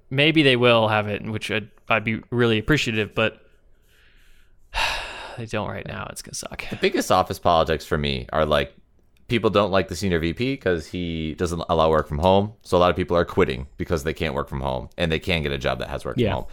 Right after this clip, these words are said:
Speaker 2: But that's, like, so tame, in my opinion. It's like, they don't, this is like moving, leaving a company
Speaker 3: But,
Speaker 2: unless you get
Speaker 3: but, but
Speaker 2: what
Speaker 3: that's
Speaker 2: you
Speaker 3: like,
Speaker 2: want.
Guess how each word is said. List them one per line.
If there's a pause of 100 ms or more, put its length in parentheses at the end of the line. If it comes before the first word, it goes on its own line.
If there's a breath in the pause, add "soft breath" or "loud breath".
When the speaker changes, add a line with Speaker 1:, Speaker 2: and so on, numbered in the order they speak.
(120)
Speaker 2:
But
that's,
like,
so
tame,
in
my
opinion.
It's
like,
they
don't, (240 soft breath)
this
is
like (240)
moving,
leaving
a
company
Speaker 3:
But,
Speaker 2:
unless
you
get (120)
Speaker 3:
but,
but
Speaker 2:
what
Speaker 3:
that's
Speaker 2:
you
Speaker 3:
like,
Speaker 2:
want.